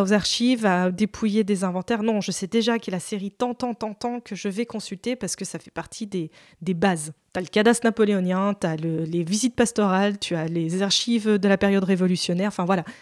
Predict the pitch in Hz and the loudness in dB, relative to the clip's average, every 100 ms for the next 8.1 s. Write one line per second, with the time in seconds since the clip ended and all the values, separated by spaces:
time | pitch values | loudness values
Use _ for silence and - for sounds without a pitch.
0 | - - 226 269 269 233 269 269 269 - | -2 4 6 8 10 10 8 6 4 2
1 | 233 - 233 - 226 208 202 208 214 196 | 0 2 0 2 2 2 0 -4 0 0
2 | 180 190 - 190 185 - 170 _ _ 185 | 0 -2 -2 0 0 -4 -10 _ _ 0
3 | 208 - 262 247 277 254 233 220 208 - | 2 8 8 10 8 8 6 6 4 0
4 | 190 - 254 254 - 247 - 240 190 175 | 2 4 4 4 2 -2 2 4 4 2
5 | 233 - 240 226 202 202 202 196 185 - | 0 -2 -2 0 0 -2 0 0 -2 -2
6 | 196 175 170 175 170 - 233 226 233 - | -4 -2 -2 0 -2 -2 -2 -2 -4 0
7 | 247 247 - _ _ - - - 220 226 | 0 0 -8 _ _ -14 -8 0 2 2
8 | 240 | 0